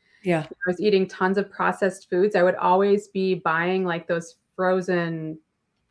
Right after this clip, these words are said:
Speaker 2: lean cuisines and put 'em in the
Speaker 1: Oh.
Speaker 2: microwave, you know, just, I had a horrible, horrible diet.
Speaker 1: Wow.
Speaker 2: You know,
Speaker 1: You
Speaker 2: but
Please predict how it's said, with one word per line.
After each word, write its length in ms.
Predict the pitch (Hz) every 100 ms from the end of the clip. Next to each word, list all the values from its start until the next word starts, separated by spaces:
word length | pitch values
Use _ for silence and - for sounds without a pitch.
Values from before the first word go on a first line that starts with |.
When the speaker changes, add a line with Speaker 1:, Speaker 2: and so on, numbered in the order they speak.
| _
Speaker 2:
lean 280 | 185 196 208
cuisines 520 | 202 214 196 196 202 190
and 120 | 180
put 100 | 196
'em 80 | 190
in 40 |
the 60 | 180
Speaker 1:
Oh. 40 |
Speaker 2:
microwave, 480 | 175 185 202 196 190 190 190 185
you 100 | 180
know, 180 | 175 165
just, 360 | 165 175 - -
I 80 | 202
had 180 | 233 233
a 100 | 180
horrible, 840 | - - 208 262 180 160 156 - _ _ _ _ _ -
horrible 340 | 208 208 190 208
diet. 0 |
Speaker 1:
Wow. 680 | 208 202 202 196 190 180 180 - _ _ -
Speaker 2:
You 80 |
know, 140 | 226 240
Speaker 1:
You 40 |
Speaker 2:
but 260 | 233 240